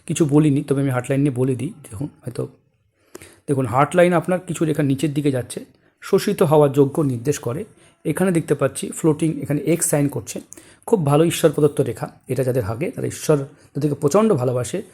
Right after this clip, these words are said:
স্পিরিচুয়াল জগতে যাওয়ার যোগ্য চিহ্ন-, চিহ্নিত করা হয়। হাতে এই চিহ্নগুলো অত্যন্ত সুন্দর, এই চিহ্নগুলো খুব সুন্দর, এগুলো প্রচণ্ড সুন্দর চিহ্ন। তবে হাতে এইখান থেকে কিছু রেখা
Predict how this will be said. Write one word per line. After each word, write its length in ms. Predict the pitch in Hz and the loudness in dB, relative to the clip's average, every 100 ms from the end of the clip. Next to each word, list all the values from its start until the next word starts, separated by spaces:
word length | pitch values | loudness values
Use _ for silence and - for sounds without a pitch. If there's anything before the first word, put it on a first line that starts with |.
| _ - | _ -8
স্পিরিচুয়াল 460 | - 233 202 185 | 0 2 4 4
জগতে 280 | 135 127 135 | 4 2 2
যাওয়ার 280 | 127 120 123 | 0 -2 0
যোগ্য 240 | 127 131 | -2 -2
চিহ্ন-, 340 | 180 131 127 127 | -4 -2 -2 0
চিহ্নিত 300 | 143 131 123 | 0 0 -2
করা 220 | - 107 | -8 -8
হয়। 160 | 110 110 _ - - - | -8 -12 _ -20 -20 -12
হাতে 260 | - 135 170 170 | -6 -2 -2 2
এই 140 | 185 | 2
চিহ্নগুলো 640 | 160 165 156 139 143 143 151 | 2 2 4 4 4 2 0
অত্যন্ত 460 | 143 - 185 170 | -4 0 0 0
সুন্দর, 480 | 131 156 151 147 151 - | -2 0 2 2 0 -2
এই 140 | 156 | -4
চিহ্নগুলো 500 | 151 139 135 127 165 | -2 -2 0 0 -2
খুব 200 | 165 208 | -4 -8
সুন্দর, 380 | - 131 117 113 | -6 -6 -6 -8
এগুলো 260 | - 147 165 | -4 -2 -2
প্রচণ্ড 400 | 160 147 190 202 | -2 -4 -2 -4
সুন্দর 320 | - 127 117 98 | -4 -6 -6 -10
চিহ্ন। 220 | 107 104 - _ - - - | -12 -14 -16 _ -20 -20 -6
তবে 120 | 151 | -2
হাতে 240 | 135 139 175 | 0 0 0
এইখান 400 | - 151 175 185 | 0 0 0 2
থেকে 140 | 165 | 0
কিছু 180 | 147 139 | 0 0
রেখা 360 | 120 104 151 | -2 -4 -6